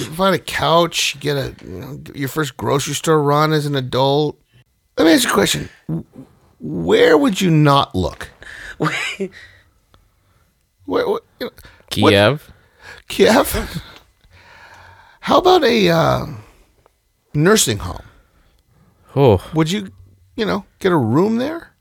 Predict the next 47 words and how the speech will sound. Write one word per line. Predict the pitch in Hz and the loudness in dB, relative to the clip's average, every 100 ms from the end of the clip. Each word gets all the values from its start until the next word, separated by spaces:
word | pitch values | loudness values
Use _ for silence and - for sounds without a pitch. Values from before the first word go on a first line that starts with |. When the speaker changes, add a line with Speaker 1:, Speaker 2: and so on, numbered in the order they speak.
| _ _ _ _ _ _ _ _ _ - | _ _ _ _ _ _ _ _ _ 0
Speaker 3:
Well, | 139 151 147 - - - _ - | 4 6 4 0 -14 -16 _ 2
Speaker 2:
As | 220 | 4
Speaker 3:
I | 202 | 4
Speaker 2:
a | |
Speaker 3:
mean, | 107 | 4
Speaker 2:
gra-, | 180 214 226 220 | 4 6 6 4
as | 220 190 | 0 -2
a | |
college | - 226 269 277 - | 0 4 6 4 2
graduate, | 240 220 196 | 2 4 4
I | |
don't | 233 247 | 4 2
think | 254 | 0
you, | 226 | 2
I | 214 | 2
think | 214 294 262 | 2 0 0
certain, | - - 247 247 165 196 | 2 2 2 -2 -2 0
I | |
think | 220 269 | 0 0
nursing | 190 233 277 285 | 2 4 4 2
homes | 233 214 185 | 2 2 4
have | 202 175 - | 2 2 -4
per-, | - 185 170 | -2 0 0
like, | 165 151 120 | 0 -2 -4
rules, | 120 120 123 151 330 294 104 - - | -12 -10 -4 4 4 4 0 -6 -4
certain | - 190 247 | 0 2 2
Speaker 1:
Huh? | 208 | 2
Speaker 2:
parameters. | 226 247 139 123 | 4 4 2 0
You | 113 | 0
have | 175 196 | 2 0
to | 180 | -2
be | 175 | 2
over | 185 175 | 2 2
fifty-five. | - 190 165 165 - 208 196 156 | -2 -4 -6 -2 2 4 4 2
Speaker 1:
I | 156 175 190 - 254 254 - | 2 0 0 -4 -6 -8 -10
don't | 196 233 254 | -8 -8 -8
think | - 277 269 | -10 -12 -10
so. | - 151 110 _ - - _ _ _ _ | -8 -8 -10 _ -20 -20 _ _ _ _
We | 135 156 | -10 -8
found | - 185 175 | -4 -4 -2
a | |
woman | 156 170 196 | -2 -2 -2
here, | 143 135 131 | -2 -2 -4
twenty-one | - 160 170 196 220 - _ 156 165 | -8 -6 -4 -4 -6 -14 _ -2 0
years | 170 165 | 0 -2
old, | 156 147 - | -4 -4 -8
fr-, | - | -14